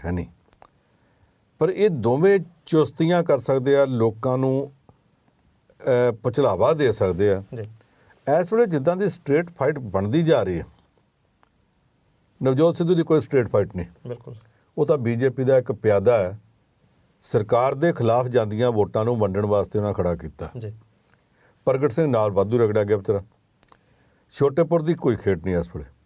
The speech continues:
Speaker 1: ਇਸ ਵੇਲੇ ਸਿੱਧੀ ਫਾਈਟ ਦੇ ਵਿੱਚ ਜਿਹੜੀ ਤੀਸਰੀ ਧਿਰ ਦੇ ਤੌਰ ਦੇ ਉੱਤੇ ਆਮ ਆਦਮੀ ਪਾਰਟੀ ਉੱਭਰ ਰਹੀ ਹੈ।
Speaker 2: ਜੀ।
Speaker 1: ਤੇ ਜਿਵੇਂ ਬਾਦਲ ਵੀ ਬੋਲੇ ਤੇ ਕੇਜਰੀਵਾਲ, ਕੇਜਰੀਵਾਲ ਕਹੀ ਜਾਂਦਾ, "ਆਵੇ ਤਾਂ ਸਹੀ ਕੇਜਰੀਵਾਲ।"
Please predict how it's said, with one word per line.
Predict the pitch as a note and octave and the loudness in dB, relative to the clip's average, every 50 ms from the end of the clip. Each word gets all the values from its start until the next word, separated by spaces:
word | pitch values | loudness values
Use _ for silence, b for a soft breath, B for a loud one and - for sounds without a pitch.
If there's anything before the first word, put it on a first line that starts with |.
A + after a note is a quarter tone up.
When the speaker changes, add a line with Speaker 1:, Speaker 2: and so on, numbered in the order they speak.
| _ _ _ b b b b b b b b b b b C#3 D3+ F#3+ | _ _ _ b b b b b b b b b b b 0 2 2
Speaker 1:
ਇਸ | G3 F#3+ | 2 4
ਵੇਲੇ | G#3 A3 A3 A3 G3 | 6 6 8 8 6
ਸਿੱਧੀ | - - F#3+ F3 F#3+ A3 E3+ | 4 0 -2 0 2 0 0
ਫਾਈਟ | D#3 D3 C3 C#3+ C#3 C3 | 0 0 -2 -2 -2 -2
ਦੇ | D3+ F3 | -2 0
ਵਿੱਚ | E3 E3+ D#3 | 0 0 -2
ਜਿਹੜੀ | D#3 F3 F#3 D3+ - - - | -2 0 -2 -2 -2 -4 -2
ਤੀਸਰੀ | F#3+ F#3 F3+ - G#3 A3 | 0 0 2 2 2 2
ਧਿਰ | G#3+ - G3 D3 G#2 | 2 2 2 0 0
ਦੇ | F#2+ A2 B2 | 0 -6 -2
ਤੌਰ | - C3 A#2+ B2+ A#2+ | 2 2 2 2 2
ਦੇ | B2+ | 0
ਉੱਤੇ | C3 A#2 A#2 D3 C#3+ D#3 - - _ _ - | -2 -2 0 2 2 2 0 -4 _ _ -2
ਆਮ | B2+ C#3 D#3 D#3+ E3+ | 0 0 0 2 0
ਆਦਮੀ | E3 D#3+ D#3+ D#3+ E3 D3+ | 0 0 0 -2 -4 -2
ਪਾਰਟੀ | D3+ C#3+ B2+ B2 A#2 A#2+ C3 | 0 0 0 0 0 -2 -2
ਉੱਭਰ | A#2+ A2 G#2 A2 A2 | -4 -2 0 0 -2
ਰਹੀ | F#2 F2+ F2+ F2 E2 | 0 -2 -4 -4 -6
ਹੈ। | - - _ _ - | -8 -10 _ _ -20
Speaker 2:
ਜੀ। | A2 A2 - - - _ _ b b b b b b b b b b b | -18 -18 -18 -20 -20 _ _ b b b b b b b b b b b
Speaker 1:
ਤੇ | - E3 | -2 -2
ਜਿਵੇਂ | C#3 C3 D#3 D#3+ F3+ F3+ | 0 0 0 2 2 2
ਬਾਦਲ | C3+ A2 A2 A2 A#2 C#3+ F3 | 2 0 0 0 0 0 0
ਵੀ | F#3 G#3 | 0 0
ਬੋਲੇ | F#3 D#3 D#3 D3 D3+ D3 | 2 2 2 2 2 0
ਤੇ | C3 C#3+ | 0 -2
ਕੇਜਰੀਵਾਲ, | - - C3 A#2+ A2 A2+ C3+ C3+ C#3+ C#3 C3 | -2 -2 -2 -2 0 0 0 2 2 2 0
ਕੇਜਰੀਵਾਲ | A2+ - C#3 B2+ C3 C3 C3 B2 | 0 -2 -2 0 2 4 4 2
ਕਹੀ | B2 B2+ A#2 | 2 2 0
ਜਾਂਦਾ, | A#2 A2+ A#2 | 0 0 0
"ਆਵੇ | - - C3 C#3 D3 D3+ | 0 0 0 0 0 0
ਤਾਂ | D3+ C3+ | 0 -2
ਸਹੀ | G#2 C#3 C#3 - | -2 -2 -4 -2
ਕੇਜਰੀਵਾਲ।" | B2 A#2 A2 G#2+ G#2+ G#2 G#2 G2+ G2 G2 | -2 -2 0 0 0 2 2 2 0 0